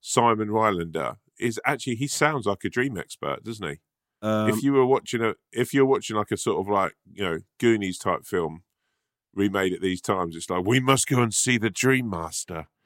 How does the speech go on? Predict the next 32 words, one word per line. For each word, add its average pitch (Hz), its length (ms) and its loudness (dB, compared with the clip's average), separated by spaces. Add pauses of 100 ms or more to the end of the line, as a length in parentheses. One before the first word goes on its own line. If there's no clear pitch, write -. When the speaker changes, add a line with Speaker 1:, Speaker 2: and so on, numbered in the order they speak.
(360)
Speaker 1:
Simon 113 520 2
Rylander." 92 680 -4 (360)
Speaker 2:
Uh, 131 360 4 (220)
what 170 300 4
name 170 300 4
would 147 160 2
not 156 220 2
work 104 260 0
in 104 80 -2
that? 92 240 -8
"We 127 140 2
must 151 240 4
go 151 100 2
and 143 100 2
see 147 140 0
the 135 80 2
Dream 135 340 2
Master, 98 540 -6 (140)
Tom 131 280 4
Davis." 107 680 -2 (180)
Speaker 1:
Yeah, 101 140 -4
Speaker 2:
I 120 100 0
Speaker 1:
Tom 120 80 2
Speaker 2:
guess 156 140 4
that - 40 6
Speaker 1:
Davis. 123 160 4
Speaker 2:
wouldn't 104 160 -2
work. 101 160 -8 (220)
Speaker 1:
No, 98 160 0
that 123 140 -2
doesn't 78 200 -8
work. 87 240 0